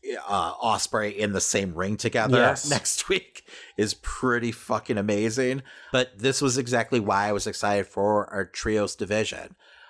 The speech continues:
Speaker 1: So, I mean, give me more matches like this. I, I'd love to see other trios come in from outside of the company and, you know, fight for the title once this tournament's done with.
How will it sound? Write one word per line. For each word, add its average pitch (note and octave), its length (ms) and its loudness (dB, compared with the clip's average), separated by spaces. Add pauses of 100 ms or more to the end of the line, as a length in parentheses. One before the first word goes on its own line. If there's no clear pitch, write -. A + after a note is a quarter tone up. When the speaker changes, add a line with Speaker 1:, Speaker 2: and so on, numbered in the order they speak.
(120)
Speaker 1:
So, F2 720 0
I F#2 140 -4
mean, F2+ 260 -6
give G2 160 0
me A2 140 2
more G2+ 240 2
matches G2+ 360 -2
like G2+ 200 -2
this. G#2+ 360 0
I, G2 240 -4
I'd G2+ 320 -6
love G2+ 440 0
to A2+ 100 -4
see G2 400 -4
other F#2+ 340 0
trios G#2 540 -2
come G2+ 340 -4
in G2+ 340 -6 (100)
from F#2 280 -4
outside F#2+ 520 -4
of G2 80 -10
the A2 60 -10
company A2+ 600 -6 (320)
and, G2 280 -2
you F#2+ 60 -4
know, F#2 280 -2
fight F#2+ 420 -6
for G2+ 140 -8
the F#2+ 100 -6
title G2+ 720 -2
once F2+ 240 -8
this F2+ 140 -4
tournament's F2+ 560 -8
done F#2 300 -6
with. A#2 340 -6